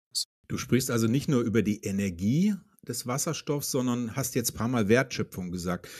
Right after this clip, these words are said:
Speaker 2: Kannst du das ein bisschen deutlicher machen, was du damit meinst?
Speaker 1: Also das geht ja damit los, ähm, dass irgendjemand das Ganze plant. Also jetzt nicht nur den, den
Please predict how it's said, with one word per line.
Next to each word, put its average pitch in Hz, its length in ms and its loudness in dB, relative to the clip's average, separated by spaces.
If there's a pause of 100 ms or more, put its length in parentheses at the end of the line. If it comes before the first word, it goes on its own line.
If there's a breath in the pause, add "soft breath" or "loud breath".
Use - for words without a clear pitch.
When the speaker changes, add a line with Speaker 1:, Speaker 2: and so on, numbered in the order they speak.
(220 loud breath)
Speaker 2:
Kannst 156 260 4
du 202 40 2
das 131 300 2
ein 123 80 0
bisschen 147 320 2
deutlicher 135 460 0
machen, 135 320 -2
was 113 220 2
du 123 140 0
damit 107 340 2
meinst? 95 500 -2 (140)
Speaker 1:
Also 120 220 6
das 120 140 2
geht 131 160 2
ja 143 100 6
damit 123 280 2
los, 123 460 0
ähm, 117 300 2
dass 117 180 2
irgendjemand 123 380 2
das 113 80 0
Ganze 110 200 -2
plant. 117 460 -4
Also 101 180 -2
jetzt 98 120 -6
nicht 123 120 -4
nur 107 80 0
den, 87 240 -12
den 76 240 -16